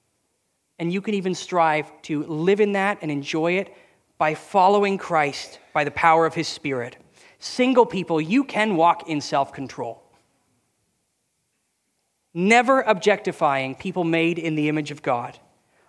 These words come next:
Honoring the marriages of your brothers and sisters, even as you rightly long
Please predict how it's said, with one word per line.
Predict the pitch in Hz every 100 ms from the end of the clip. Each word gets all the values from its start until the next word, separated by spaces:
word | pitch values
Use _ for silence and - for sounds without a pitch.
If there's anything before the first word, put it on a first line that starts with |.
| _
Honoring | 202 233 285 262 240
the | 226
marriages | 214 208 202 165 151
of | 147 160 165
your | 170
brothers | 175 175 175
and | 170
sisters, | - 165 - 156
even | 226 285 294
as | 240
you | 233 220
rightly | 196 226 254 285 - 254 269 262 - _
long | 175 170 214 196 156 127 143